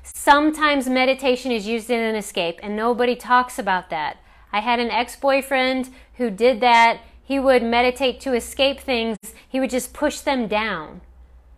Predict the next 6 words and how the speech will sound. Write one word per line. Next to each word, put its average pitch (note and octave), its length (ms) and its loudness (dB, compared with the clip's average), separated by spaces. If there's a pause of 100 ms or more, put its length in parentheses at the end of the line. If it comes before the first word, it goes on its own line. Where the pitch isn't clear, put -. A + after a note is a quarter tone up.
(800)
And B3 180 4
then C4+ 120 6
they C#4 100 6
would C4 160 6
erupt B3+ 540 6 (200)
bigger, A#3 480 2